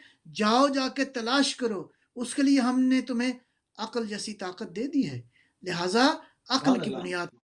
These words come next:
Speaker 1: तो मैं समझता हूँ कि आज़ादी का ये जो कुरानी तसव्वुर है और जिसको
Speaker 2: बहुत शानदार
Speaker 1: हमारे,
Speaker 2: है।
Speaker 1: हाँ, बहुत ही शानदार है, बुनियादी
Speaker 2: बहुत
Speaker 1: जो
Speaker 2: शानदार।
Speaker 1: उसूल हैं वो इसमें सारे बयान कर दिए गए हैं।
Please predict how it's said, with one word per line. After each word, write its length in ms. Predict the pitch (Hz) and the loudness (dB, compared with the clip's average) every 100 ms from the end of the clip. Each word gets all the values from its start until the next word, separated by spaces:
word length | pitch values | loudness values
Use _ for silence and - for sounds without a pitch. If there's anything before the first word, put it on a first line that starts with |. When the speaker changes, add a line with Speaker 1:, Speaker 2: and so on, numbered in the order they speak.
| _ _ _ _ _ - | _ _ _ _ _ 0
Speaker 1:
तो 60 | |
मैं 180 | 226 294 | 6 6
समझता 420 | 302 320 277 - | 6 2 2 2
हूँ 80 | 302 | -2
कि 120 | 294 | -2
आज़ादी 480 | 277 233 214 214 262 | -6 -8 -10 -4 -2
का 120 | 262 | -2
ये 180 | 247 254 | -2 -2
जो 120 | 254 | -2
कुरानी 600 | 254 202 190 196 214 277 | -2 -4 -6 -4 6 6
तसव्वुर 520 | 269 226 180 160 160 151 | 6 -2 -8 -12 -12 -10
है 280 | 196 - _ _ _ _ - | -10 -12 _ _ _ _ -2
और 340 | 180 185 180 | 2 4 2
जिसको 400 | 151 185 - 202 | 0 -4 -2 -2
Speaker 2:
बहुत 120 | 190 | 0
शानदार 160 | 165 160 | 2 2
Speaker 1:
हमारे, 220 | 170 180 | 6 6
Speaker 2:
है। 180 | 175 165 - _ _ _ _ _ _ 160 | 6 0 -10 _ _ _ _ _ _ -6
Speaker 1:
हाँ, 200 | 156 139 | -4 -2
बहुत 320 | 165 220 226 | 2 2 4
ही 40 | |
शानदार 600 | 208 196 190 185 185 190 | 2 2 -2 -2 -4 -2
है, 200 | 185 190 _ _ _ - | -2 -6 _ _ _ -12
बुनियादी 560 | 147 170 170 165 160 190 | -8 -2 0 0 0 0
Speaker 2:
बहुत 100 | 185 | 0
Speaker 1:
जो 280 | 175 170 | 0 0
Speaker 2:
शानदार। 220 | 160 160 160 | -2 -4 -10
Speaker 1:
उसूल 480 | - - 185 185 | -16 -4 0 0
हैं 300 | 156 165 170 - _ _ _ | 0 -2 -4 -12 _ _ _
वो 100 | 156 | -4
इसमें 280 | 156 - 160 | -4 -4 -4
सारे 340 | 160 156 156 151 | -4 -2 -2 -2
बयान 300 | 143 143 151 | 0 -2 -2
कर 120 | 135 | -8
दिए 280 | 117 123 123 | -6 -8 -6
गए 100 | 120 | -8
हैं। 300 | 120 - | -10 -14